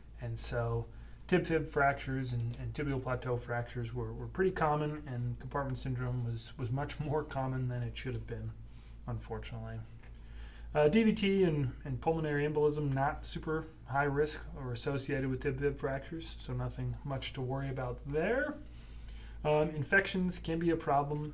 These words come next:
and then talking about Alex Smith, this guy, uh, pretty much almost died from an infection re-, related to the tib fib fracture. They had to, uh, do massive amounts of doses of, of antibacterials, and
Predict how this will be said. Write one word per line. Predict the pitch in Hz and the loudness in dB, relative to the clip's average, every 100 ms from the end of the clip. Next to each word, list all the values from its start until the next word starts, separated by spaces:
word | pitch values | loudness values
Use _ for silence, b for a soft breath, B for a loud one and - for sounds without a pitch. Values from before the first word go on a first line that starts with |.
| - | -6
and | 135 | -4
then | 135 135 127 - | -2 -2 -2 0
talking | 156 151 | 2 2
about | 147 123 | 0 2
Alex | 135 139 - | 2 2 0
Smith, | - 135 127 - B B B B B | -2 -2 -2 -8 B B B B B
this | 190 | -2
guy, | - 196 180 180 | 8 12 12 12
uh, | 180 175 175 | 8 4 2
pretty | 175 208 | 0 0
much | 185 165 | 2 2
almost | 147 123 117 | 2 2 2
died | 123 165 147 117 120 B | 6 6 6 2 -4 B
from | - 147 | -4 0
an | 131 | 0
infection | 123 117 131 - 135 127 | 0 0 -4 -2 -2 -2
re-, | 123 - 139 | -2 -2 -2
related | 127 127 123 | 0 0 -2
to | - | -4
the | 120 | -6
tib | 117 131 113 | -4 -6 -2
fib | 143 127 | -2 -2
fracture. | 131 120 117 - 139 147 - - - - - - | -2 -2 -2 -2 -4 -6 -12 -14 -12 -12 -10 -6
They | 131 131 | 0 4
had | 135 135 - | 4 4 0
to, | 139 131 131 | 2 4 4
uh, | 123 120 - B B B B - | 2 0 -4 B B B B 2
do | 147 139 | 4 4
massive | 139 143 151 151 131 | 4 4 2 2 2
amounts | 131 127 127 - | 2 0 0 -2
of | 127 113 | -4 -2
doses | 131 127 135 123 | 0 -2 -2 -2
of, | 120 120 - - | -4 -4 -10 -8
of | 120 113 - - - | -6 -6 -8 -8 -4
antibacterials, | 143 143 131 120 - 156 151 143 135 127 | -2 0 0 -2 0 2 6 4 4 0
and | 117 113 | 0 -2